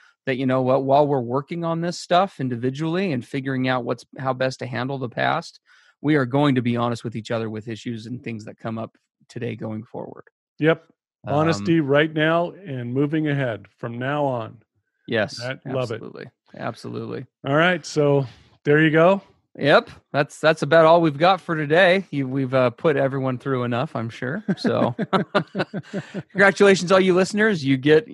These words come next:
Speaker 1: we're throwing you those virtual versions of t-shirts of "I survived another podcast with Mark and Steve."
Speaker 2: <laughs>
Speaker 1: So,
Speaker 2: Exactly.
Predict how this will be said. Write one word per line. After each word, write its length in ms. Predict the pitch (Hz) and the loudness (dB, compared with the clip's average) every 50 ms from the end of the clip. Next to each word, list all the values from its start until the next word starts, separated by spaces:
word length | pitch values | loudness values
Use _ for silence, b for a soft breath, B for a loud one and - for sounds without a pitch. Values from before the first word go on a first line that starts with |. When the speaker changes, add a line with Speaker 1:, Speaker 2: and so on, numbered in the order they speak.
| - 90 | -12 -10
Speaker 1:
we're 260 | 107 147 147 147 139 | -6 -2 0 0 0
throwing 360 | 127 - 160 151 151 151 151 | 2 2 2 2 2 2 2
you 140 | 151 147 147 | 0 0 0
those 180 | 139 139 135 127 | 0 0 0 0
virtual 380 | 123 135 143 139 - 143 139 | -2 -2 -4 -4 -4 -4 -4
versions 420 | 131 139 139 139 143 143 143 139 127 | -4 -2 -4 -4 -4 -4 -6 -6 -6
of 120 | 127 117 | -6 -8
t-shirts 500 | - - 143 139 - - 147 147 143 - | -6 -8 -8 -8 -6 -6 -8 -8 -6 -6
of 180 | 123 113 110 - | -8 -8 -6 -4
"I 120 | - 175 233 | -4 -4 -4
survived 440 | - - 160 139 160 190 214 180 | -4 -4 -4 -2 -2 -2 -2 -2
another 220 | 156 - - 202 190 | -4 -4 -4 -4 -6
podcast 580 | 170 - 180 208 - - - - - 135 - | -4 -4 -4 -4 -6 -6 -8 -10 -10 -10 -10
with 120 | - 135 - | -12 -12 -10
Mark 220 | - - - - | -10 -12 -12 -12
and 80 | - - | -14 -16
Steve." 280 | - - 339 339 - | -14 -10 -6 -6 -6
Speaker 2:
<laughs> 880 | - - - 185 - - 277 - - 269 240 - - 247 190 - _ - | -6 -4 -6 -6 -4 -4 -6 -6 -4 -8 -8 -8 -6 -8 -8 -8 _ -6
Speaker 1:
So, 220 | 139 117 117 113 | -4 -2 -2 -2
Speaker 2:
Exactly. 580 | 113 110 - 147 135 135 139 - - 143 139 139 | -4 -6 -6 -6 -6 -6 -6 -8 -10 -10 -8 -8